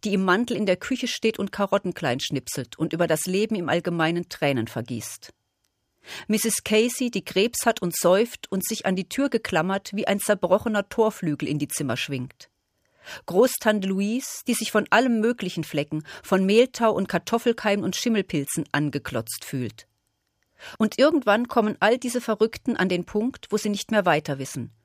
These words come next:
Und dann starren sie ins Licht der Straßenlaterne, auf den Bauch einer Schwangeren im Aufzug, auf die letzte Seite der Zeitung.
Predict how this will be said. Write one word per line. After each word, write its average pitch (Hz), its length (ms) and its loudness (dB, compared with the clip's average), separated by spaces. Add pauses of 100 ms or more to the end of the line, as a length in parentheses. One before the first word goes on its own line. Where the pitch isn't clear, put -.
(280)
Und 196 140 2
dann 196 120 4
starren 151 440 0
sie 127 320 -10 (380)
ins 180 220 -2
Licht 202 240 -2
der 165 80 0
Straßenlaterne, 190 1040 -2 (320)
auf - 160 -4
den 185 160 2
Bauch 180 220 6
einer 175 220 -2
Schwangeren 175 500 0
im 156 160 -2
Aufzug, - 640 -4 (100)
auf 175 140 -2
die 202 100 -2
letzte 185 380 0
Seite 165 320 0
der 165 160 -2
Zeitung. 131 520 -4